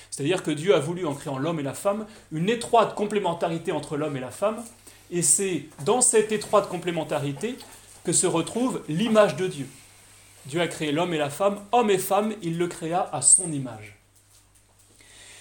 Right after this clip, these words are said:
Et c'est aussi du coup impressionnant de savoir que Dieu lui-même, se faisant homme, a voulu lui aussi respecter cette étroite complémentarité entre l'homme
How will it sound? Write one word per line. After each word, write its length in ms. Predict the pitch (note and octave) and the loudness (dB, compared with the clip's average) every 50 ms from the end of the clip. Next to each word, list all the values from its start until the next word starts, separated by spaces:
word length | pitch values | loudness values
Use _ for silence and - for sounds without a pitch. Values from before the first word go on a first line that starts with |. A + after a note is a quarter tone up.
| - - _ - F3 | -20 -20 _ -4 0
Et 80 | F#3 | 2
c'est 240 | F3+ - A#3 A3+ A3+ | 2 2 2 0 0
aussi 320 | A3+ A3 G#3+ - B3 A#3 | 2 2 4 2 2 0
du 160 | F#3 F3 G3 F3 | -2 -4 -6 -6
coup 200 | - G#3 G3+ F3 | -2 2 2 2
impressionnant 560 | D3+ - - E3 E3 - F#3 E3+ A3 B3+ B3 | 2 2 0 2 2 2 2 0 -2 -2 0
de 100 | F3 D3 | 2 2
savoir 460 | - - F3+ E3 F3+ G3 F3+ C#3+ - | 2 2 2 2 2 2 2 0 -2
que 100 | - E3 | -4 -4
Dieu 300 | D3 C#3 C3 D3 A#3 B3+ | -4 -4 -4 -4 -2 -2
lui-même, 340 | A3 G3+ G#3 F#3+ F#3+ F#3 D#3+ | -2 -2 -4 -4 -4 -4 -2
se 160 | - - D3 | -2 -4 -4
faisant 320 | - - D3 C#3 C3 B2+ - G3+ | -6 -6 -6 -6 -6 -6 -4 -4
homme, 260 | G#3+ A3 A3+ A3+ A3+ - - - - - | -4 -4 -6 -10 -14 -16 -20 -16 -6 -2
a 140 | E3+ E3+ | 0 0
voulu 560 | D3+ D3 G#3+ C4+ B3 A3+ B3 A3+ F3+ - - - - _ - | 2 2 2 0 2 2 0 0 -2 -6 -10 -16 -20 _ -12
lui 220 | D3 D#3 G#3 B3+ B3+ | -6 -2 0 0 2
aussi 440 | A3 - - - A#3 B3 C4+ C#4 - | 4 4 4 2 2 0 -6 -6 -8
respecter 840 | D#3 C3+ F#3 A3+ - - - G#3+ G3+ G3+ - - G#3 A3+ C#4+ - - - - - - _ _ _ _ _ _ _ _ _ - | -4 0 2 2 2 2 2 0 -2 -2 -2 -6 -8 -8 -8 -8 -16 -20 -20 -20 -20 _ _ _ _ _ _ _ _ _ -6
cette 280 | - - F3 E3 - A3 | -4 -4 -4 -2 -2 -4
étroite 380 | A3 A3 - - G#3+ G3+ - | -4 -2 2 2 2 2 2
complémentarité 1040 | - G#3+ A3 A3 G#3+ G3+ F#3+ F3 F3 - F3+ D#3+ D#3 D3+ D3+ - F3+ - - - - _ - | -2 -6 -4 0 0 0 0 0 0 0 -2 -2 -2 -6 -6 -6 -8 -8 -10 -14 -20 _ -14
entre 260 | - C#3+ C#3 - - C#3 | -12 -12 -10 -10 -10 -8
l'homme 260 | C3+ C#3+ D3+ D#3+ | -6 -6 -8 -8